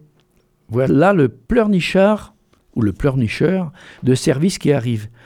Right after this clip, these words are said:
Il a encore quelque chose à demander. Les ouineries seront des pleurs, des grincements, des hennissements. Plus tard, on désignera une scie circulaire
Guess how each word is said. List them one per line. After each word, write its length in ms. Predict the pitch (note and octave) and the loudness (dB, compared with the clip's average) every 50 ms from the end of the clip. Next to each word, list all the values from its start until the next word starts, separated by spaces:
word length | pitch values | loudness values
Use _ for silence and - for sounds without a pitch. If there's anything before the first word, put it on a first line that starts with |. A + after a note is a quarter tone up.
| - - - _ - | -20 -20 -20 _ -4
Il 160 | - B2+ D3+ | 0 0 2
a 60 | E3+ | 4
encore 320 | F3 F#3+ F3+ - B3+ - - | 2 2 2 0 -2 -2 -2
quelque 220 | - D#3 - D3+ | -6 -4 -4 -4
chose 240 | C#3 - F3+ D#3 C3+ | -2 -2 -2 0 0
à 80 | C#3+ | 0
demander. 380 | C#3 C3 B2+ A#2+ A#2+ A2+ G#2 G#2 - _ _ _ _ _ _ _ _ _ - - _ - - - _ - - | 0 0 -2 -2 -2 -4 -8 -8 -12 _ _ _ _ _ _ _ _ _ -20 -20 _ -20 -20 -20 _ -4 0
Les 80 | C3 | 2
ouineries 440 | C#3+ D#3+ F3+ F3 D#3+ D3+ D3+ G3+ A#3 | 4 4 4 4 4 4 2 2 0
seront 240 | A3+ - - C#3+ C#3 | 0 -2 -2 -2 0
des 140 | C3 B2+ B2 | 2 2 0
pleurs, 580 | A#2+ - - B2 B2 A#2+ C3+ E3+ G3 F#3+ - | 0 -2 -2 0 2 2 2 0 0 -2 -6
des 140 | - A#2 B2 A#2 | -6 -6 -4 -4
grincements, 580 | A2 B2 C#3 D3+ D3 - - C#3 C3 D#3 G3+ | -2 0 0 0 0 -2 -2 -2 -2 -2 -2
des 200 | F#3 D3+ B2+ B2+ - | -2 -4 -6 -2 0
hennissements. 560 | F#3+ G3+ G3 F3 - - - - B2 A2+ - _ _ _ _ - - _ _ - _ - - _ _ _ _ _ _ _ | 0 0 0 0 -4 -6 -8 -10 -10 -10 -12 _ _ _ _ -20 -20 _ _ -20 _ -20 -20 _ _ _ _ _ _ _
Plus 140 | - - F#3+ | 0 0 0
tard, 400 | F#3+ - F#3+ F#3+ A3 G#3 - - _ _ _ _ _ _ _ _ | 4 4 2 2 2 0 -4 -10 _ _ _ _ _ _ _ _
on 100 | A#2+ A#2+ | -6 -2
désignera 600 | A#2 C#3+ D#3 D3+ E3 F3 D3 C#3 D3 D3 - - | 0 0 0 2 2 0 2 2 2 0 0 0
une 200 | D#3 B2+ A#2 A2 | -2 -2 -2 -2
scie 220 | A2 - - - G3 | -2 -2 -2 -2 -2
circulaire 680 | - - - - - - C#3+ C3+ D3 E3+ F#3+ G#3+ G3+ | 0 -2 -6 -6 -2 -4 0 0 2 2 2 0 -2